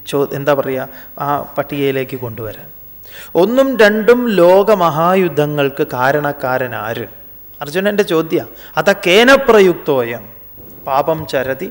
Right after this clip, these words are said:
പുരുഷ. ഈ മനുഷ്യന്മാര് ചെയ്യുന്ന പാപങ്ങള്, ഈ കഴിഞ്ഞ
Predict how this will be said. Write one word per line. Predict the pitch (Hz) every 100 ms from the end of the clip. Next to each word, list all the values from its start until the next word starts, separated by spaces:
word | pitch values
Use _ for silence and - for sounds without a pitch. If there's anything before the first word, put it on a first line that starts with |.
| - -
പുരുഷ. | 120 117 - 104 - - - 202
ഈ | 254
മനുഷ്യന്മാര് | 208 190 208 208 208 214 202
ചെയ്യുന്ന | 175 160 160 156 151
പാപങ്ങള്, | 127 117 117 113 120 - - - - 208
ഈ | 233
കഴിഞ്ഞ | 214 226